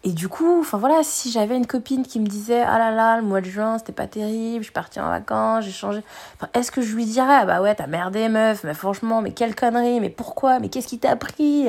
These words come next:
Mais que des mauvais choix, mais mauvais choix sur mauvais choix, meuf. » Bah non. <laughs> Mais jamais je dirais ça à une amie, en fait, jamais.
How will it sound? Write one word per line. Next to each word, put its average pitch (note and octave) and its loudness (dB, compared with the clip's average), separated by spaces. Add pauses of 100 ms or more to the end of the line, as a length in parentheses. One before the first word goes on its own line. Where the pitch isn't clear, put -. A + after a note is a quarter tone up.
(320)
Mais G3 -8
que D#4+ 2
des C#4+ 4
mauvais C4+ 4
choix, D4 2
mais G3 2
mauvais C#4+ 4
choix D#4 2
sur B3+ 2
mauvais C4 4
choix, D4 4
meuf. » B3+ 0 (720)
Bah D3 -4
non. B3 2 (560)
<laughs> - -6
Mais F#3+ 6
jamais C#4 6
je C#4+ 4
dirais A#3 0
ça B3 -6
à A#3 6
une A#3 4
amie, C4 4
en B3 0
fait, G#3+ -2
jamais. D4+ 0